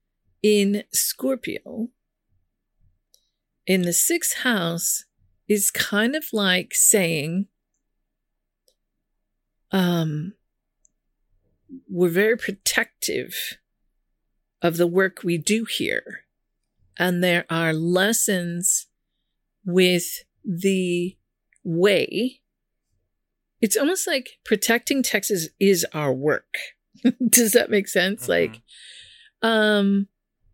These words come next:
Speaker 1: in this situation with this chart at this time, which is basically, you know, the moment Texas became Texas,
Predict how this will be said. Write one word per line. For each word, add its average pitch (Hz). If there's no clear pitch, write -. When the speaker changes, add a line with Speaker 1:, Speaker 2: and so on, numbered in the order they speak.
Speaker 1:
in 226
this 294
situation 233
with 170
this 226
chart 175
at -
this 190
time, 180
which 170
is 185
basically, 185
you 196
know, 170
the 190
moment 180
Texas 175
became 170
Texas, -